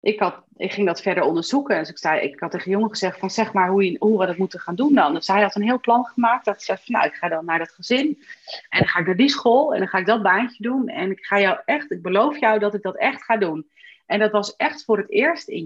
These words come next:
jaren dat hij naar de toekomst keek en dat hij een plan had. Nou, ik, ik was daar zo van onder de indruk. Ik dacht van, "Ja, nee, ook al is de helft waar van wat hij zegt. Het feit al dat hij weer kan denken in dat soort mogelijkheden. Dit moeten we gewoon gaan doen."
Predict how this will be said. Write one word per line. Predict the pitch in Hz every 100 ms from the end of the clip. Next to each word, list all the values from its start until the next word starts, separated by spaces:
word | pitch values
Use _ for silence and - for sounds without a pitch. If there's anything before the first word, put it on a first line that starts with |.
| 135
jaren | 185 277 294 269 453 480 _ _ _
dat | 175 240
hij | 233 214 220 220
naar | 214
de | 202 -
toekomst | 330 - 302 -
keek | 269 339
en | 294
dat | 254 233
hij | 214
een | 214
plan | 220 247 190
had. | 151 - 165
Nou, | 170 143
ik, | - 185 _ _ -
ik | 185
was | - 190
daar | 170 170
zo | 208 277
van | - 269 233
onder | 233
de | 214
indruk. | 202 262 240
Ik |
dacht | 214 208 -
van, | 190
"Ja, | 165 147
nee, | 151 147 151 - - - - -
ook | 208 226
al | 214
is | 202 202
de |
helft | 185 214 254
waar | 208 233
van | 262 247
wat | 240
hij | 233
zegt. | - 226 320 311
Het | 196 -
feit | 220 240
al | 233
dat | 196 196
hij | 196 185
weer | 185 185 170 _
kan | - 214 190 160
denken | 180 226 262 196
in | - 165 156
dat | 202 -
soort | 262
mogelijkheden. | 233 233 240 233 226 220 214 214 247 320 _ _ _ _ _ _ _ _ _ _
Dit | 175 -
moeten | 233 202
we | 160
gewoon | 165 160
gaan | 156
doen." | 180 269 196 -